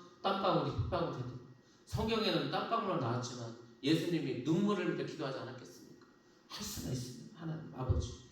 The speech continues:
이 잔을 좀 제발 나에게 좀 옮겨달라고." 다른 방법 없어요. 다른, 다른 방법을 좀 하게 달라고. 그게요, 우리는 그냥 예수님을 졌으니까 남일이라 생각하죠. 여러분이 한번 십자가를 지신다 생각해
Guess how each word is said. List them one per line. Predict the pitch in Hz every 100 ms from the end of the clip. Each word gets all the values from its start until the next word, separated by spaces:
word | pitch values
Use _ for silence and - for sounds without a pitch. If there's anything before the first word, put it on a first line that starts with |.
| - - -
이 | 156
잔을 | 120 139 135
좀 | 139
제발 | 139 - 151 135 - - - -
나에게 | 139 131
좀 | 131 131 - -
옮겨달라고." | 135 139 - - - - - - - - -
다른 | 226 254 285 254
방법 | 226 170
없어요. | 170 -
다른, | 175 180 185 - - - - - - - -
다른 | 247 262 262
방법을 | - 165 165 156
좀 | 156 147
하게 | -
달라고. | - - - - - - - - - - -
그게요, | - 165 147 127 143 143 - - - -
우리는 | 143 160 156 147
그냥 | 139 135 127 - - -
예수님을 | 139 - 160 127
졌으니까 | - - - - 123 120 117
남일이라 | 127 135 160 160 131
생각하죠. | 127 143 139 - - - - - - - -
여러분이 | 123 165 240 269 254
한번 | 254 -
십자가를 | - - 202 165 143
지신다 | - 131 - 131
생각해 | - - -